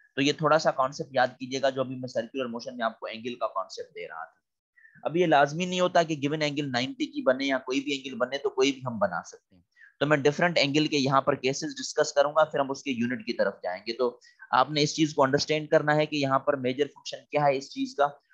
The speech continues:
और इसके basic concept क्या है, ये notes में भी available है, आप वहां से भी देख सकते हैं। देखिएगा, मैं कह रहा हूँ कि एक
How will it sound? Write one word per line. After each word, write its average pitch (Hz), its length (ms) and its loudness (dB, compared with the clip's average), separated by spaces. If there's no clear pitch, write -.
और 131 120 4
इसके 135 260 4
basic 131 380 -2
concept 117 420 -4
क्या 107 140 -6
है, 104 140 -4
ये 147 480 2
notes 135 380 2
में 156 100 0
भी 151 100 -2
available 143 460 2
है, 151 80 4
आप 127 280 2
वहां 127 200 -2
से - 120 -10
भी 120 160 -16
देख 98 200 -4
सकते - 280 -6
हैं। 101 80 -8
देखिएगा, 87 540 -10
मैं 147 140 2
कह 175 100 4
रहा 175 100 6
हूँ 185 120 2
कि 185 240 0
एक 156 220 -2